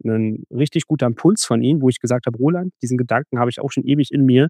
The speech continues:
Da bin ich sofort dabei.“ Und dann haben wir uns da gegenseitig an diesem Gedanken halt irgendwie hochgezogen. Und das ist halt erst so Step by Step im Bad Stehm, abends dann noch,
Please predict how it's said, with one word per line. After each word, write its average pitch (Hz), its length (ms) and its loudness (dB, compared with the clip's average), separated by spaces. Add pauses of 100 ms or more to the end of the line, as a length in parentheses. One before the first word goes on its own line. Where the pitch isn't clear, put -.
(380)
Da 120 80 2
bin 123 120 4
ich 135 80 4
sofort 123 360 0
dabei.“ 113 360 2
Und 95 220 -4
dann 98 320 -4
haben 113 160 0
wir 120 80 2
uns 120 180 0
da 110 100 -4
gegenseitig 131 800 -2
an 117 100 -4
diesem 127 180 -2
Gedanken 131 460 0
halt 113 340 0 (580)
irgendwie 117 460 4 (460)
hochgezogen. 107 680 2
Und 104 160 0
das 113 140 0
ist 131 120 2
halt 131 140 2
erst - 300 0
so 151 140 0
Step 156 320 0
by 151 100 2
Step - 280 -2
im 143 100 0
Bad 127 160 -4
Stehm, 147 420 2
abends 139 400 0
dann 135 200 0
noch, 131 180 0